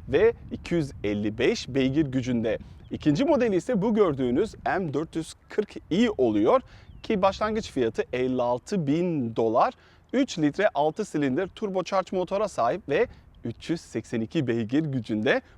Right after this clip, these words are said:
muhteşem bir performans. En üst modeli ise M dört Competition oluyor ve yetmiş dört bin dolardan başlıyor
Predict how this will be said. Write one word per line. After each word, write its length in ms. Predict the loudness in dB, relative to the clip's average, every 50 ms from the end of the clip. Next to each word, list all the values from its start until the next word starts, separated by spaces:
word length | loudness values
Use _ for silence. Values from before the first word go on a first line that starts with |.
| -10 -8
muhteşem 520 | -8 -6 -6 -8 -8 -6 -6 -4 -4 -2
bir 120 | -4 -4
performans. 680 | -4 -6 -6 -6 -4 -2 -2 0 2 2 2 2 0 -4 -10 -20 -20 _ _ _ 0
En 260 | 0 2 2 0 0 -2
üst 180 | -2 -2 0
modeli 320 | 2 2 2 4 2 2 0
ise 220 | 0 -2 -4 -4 -2 -2
M 320 | -2 0 0 -2 0 0
dört 260 | 0 0 0 -2 -4
Competition 720 | -6 -6 -6 -4 -6 -4 -2 -2 -2 0 0 0 0 0 0
oluyor 320 | 0 0 2 0 0 0
ve 40 | -2
yetmiş 480 | -2 -4 -4 -8 -10 -10 -12 -14 -4 -2
dört 320 | 0 0 0 -2 _ 0
bin 180 | 2 2 2 2
dolardan 580 | 2 4 4 2 2 0 0 0 0 0 0
başlıyor 460 | 0 0 0 -2 -4 -4 -4 -4 -4